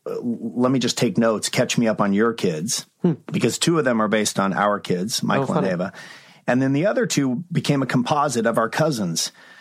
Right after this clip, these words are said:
Speaker 1: And as we sort of talked about it, there was this very natural, very distinct four people,
Speaker 2: Hmm.
Speaker 1: different ages, that bring different things to the story.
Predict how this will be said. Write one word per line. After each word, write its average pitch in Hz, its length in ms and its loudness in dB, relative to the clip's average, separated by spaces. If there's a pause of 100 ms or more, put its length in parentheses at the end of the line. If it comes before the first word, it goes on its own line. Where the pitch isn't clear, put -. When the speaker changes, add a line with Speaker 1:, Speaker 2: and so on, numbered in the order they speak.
(280)
Speaker 1:
And 117 440 2 (760)
as 147 320 2
we 139 200 2
sort 135 260 2
of 120 80 -2
talked 139 340 0
about 101 320 2
it, 92 220 -6
there 143 180 2
was 131 340 0
this 123 240 2
very 123 440 0
natural, 110 1120 0 (840)
very 123 360 2
distinct 113 760 0 (100)
four 113 520 0 (120)
people, 98 460 0
Speaker 2:
Hmm. 113 140 0 (120)
Speaker 1:
different 117 340 2
ages, 95 600 0 (360)
that 110 140 0
bring 107 240 2
different 110 300 0
things 110 240 0
to 117 80 2
the 110 100 2
story. 104 540 -2